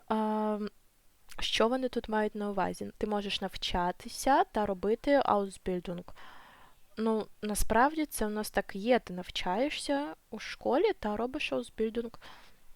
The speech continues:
ходиш на практику. Давайте поставимо фальш, тому що тут, напевно, бачите, вони їх розрізняють. Studieren und Ausbildung machen. А,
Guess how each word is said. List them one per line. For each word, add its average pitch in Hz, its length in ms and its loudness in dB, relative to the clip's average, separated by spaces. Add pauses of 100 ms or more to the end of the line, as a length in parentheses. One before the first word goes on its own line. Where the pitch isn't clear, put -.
(100)
ходиш 233 340 2
на 208 60 -6
практику. - 400 -6
Давайте 247 400 4
поставимо 220 520 0
фальш, 254 440 6
тому 214 280 -2
що 196 640 0 (380)
тут, 233 160 2
напевно, 202 640 0
бачите, 214 360 -2
вони 190 240 -4
їх 185 160 -8
розрізняють. 190 640 -4
Studieren 226 560 0
und 202 240 0
Ausbildung 190 520 -6
machen. 185 360 -10 (2250)
А, 226 680 0